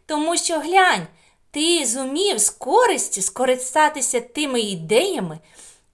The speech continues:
і використати їх у своєму житті. О, так, використати в своєму житті, бути обережним, це дуже-дуже важливо.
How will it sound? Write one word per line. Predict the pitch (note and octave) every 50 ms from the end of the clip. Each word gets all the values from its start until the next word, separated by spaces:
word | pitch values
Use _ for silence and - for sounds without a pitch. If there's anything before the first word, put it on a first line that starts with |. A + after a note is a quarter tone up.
| _ -
і | E4 F4 E4 E4 - -
використати | F4 F4 F#4+ A#4 B4+ B4+ - E4 C#4 - - A#3 G#3 - B3
їх | B3 B3 E4+ A#4 -
у | C#4+
своєму | - - G3 G3 G3+ C4 E4+ F4 C4 G#3+
житті. | F3+ F#3 F#3 - - A3 G#3 G3+ - _ _ _ _ _
О, | A3 A#3+ C4 C4 B3 A#3 - -
так, | - - A#3 B3 C4+ B3+ A3+ G#3+ F3+ - - - _ _ _ _
використати | D#3+ E3+ A3+ C#4+ - - B3 B3 A#3 A#3+ A#3+ A#3 A#3 B3
в | G#3+ -
своєму | - G#3+ G#3 A3+ A3+ A#3+ B3 A3+ G#3 F#3+
житті, | F3+ G3 G3 G3 - - A#3+ C4+ D4+ B3 - - - _ _ _
бути | E3+ F#3+ A3+ A3 - A3
обережним, | G#3+ F#3 G3+ G3 A3+ C4 B3 A#3+ A3+ G3
це | F#3 - - G3+
дуже-дуже | F3 D#3+ - E4+ G#4+ A4 A4 G#4 F#4+ E4+ C4+ A3 F3 G3 F#3+ E3 D#3+ G3+ A#3 A3 F#3 F3+ G3+ F#3+
важливо. | F#3 F#3+ F#3 F3+ F#3+ F#3+ G3 G3+ G3 F3 D#3 D3 C#3+